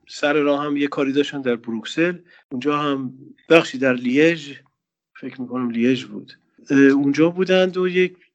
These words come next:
یکی دو ساعت و بعد دیگه تو مسیر، برای داستانش اینجوری، تو مسیر دیگه صحبت می‌کردیم به سمت پاریس. بعد من اینجا بیشتر راجع به روابط خیلی نزدیک خانم مرضیه و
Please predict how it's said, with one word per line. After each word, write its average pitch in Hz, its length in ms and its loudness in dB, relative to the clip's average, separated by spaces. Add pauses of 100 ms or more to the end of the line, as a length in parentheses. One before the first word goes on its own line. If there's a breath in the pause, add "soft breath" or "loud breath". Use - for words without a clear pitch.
یکی 160 200 -10
دو 175 120 -4
ساعت 208 340 -2
و 208 40 -10
بعد 190 220 0
دیگه 185 160 -2
تو 190 160 -6
مسیر، 220 720 2 (380 soft breath)
برای 185 160 -4
داستانش 185 480 2
اینجوری، 143 260 -2
تو 202 140 -6
مسیر 180 340 -4
دیگه 175 160 -8
صحبت 185 460 0
می‌کردیم 156 380 -4
به 143 60 -8
سمت 143 320 -10
پاریس. 170 580 -6 (340)
بعد 196 440 -2
من 214 100 4
اینجا 190 460 4
بیشتر 185 480 0
راجع 151 300 0
به 139 280 2 (400)
روابط 139 580 -4 (140)
خیلی 147 300 -4
نزدیک 135 420 -4
خانم 139 380 -4
مرضیه 131 500 -2
و 127 320 -2